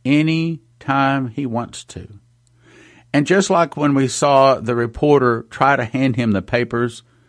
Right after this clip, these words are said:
he just looked at him. He knew he was in charge.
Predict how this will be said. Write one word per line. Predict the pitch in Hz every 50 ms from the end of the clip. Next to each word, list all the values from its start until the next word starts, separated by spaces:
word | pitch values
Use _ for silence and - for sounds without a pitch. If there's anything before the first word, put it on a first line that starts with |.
| _ _ _ _ _ _ _ _ _ _ _ _ _
he | - - 160
just | 143 139 147 143 -
looked | - 147 - - -
at | 107 92 90
him. | - - - _ _ _ _ _ _ _ _ -
He | 139 151 170
knew | 170 165 165 156 139
he | 113 107 117
was | 107 104 98 82
in | 92 90 90
charge. | - 101 87 87 101 123 139 - -